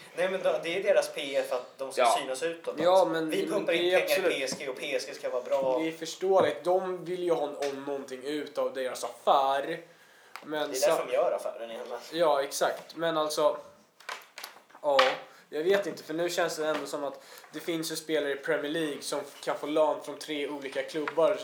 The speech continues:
Speaker 3: Han får inte spela till någonstans, men han är ändå glad för han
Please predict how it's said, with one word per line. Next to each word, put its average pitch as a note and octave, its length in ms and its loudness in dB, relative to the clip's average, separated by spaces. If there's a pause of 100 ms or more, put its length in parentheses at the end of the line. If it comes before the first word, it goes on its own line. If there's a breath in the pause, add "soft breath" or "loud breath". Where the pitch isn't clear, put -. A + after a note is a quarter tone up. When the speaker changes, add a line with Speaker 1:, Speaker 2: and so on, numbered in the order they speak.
(240)
Speaker 3:
Han D#3 160 -10
får D#3 80 -12
inte - 120 -12
spela C#3 300 -4
till B2+ 120 -12
någonstans, B2+ 580 -6
men C3 100 -8
han C#3+ 120 -6
är D3+ 100 -6
ändå C3 160 -8
glad C3+ 460 -2
för C3 100 -4
han B2 160 -4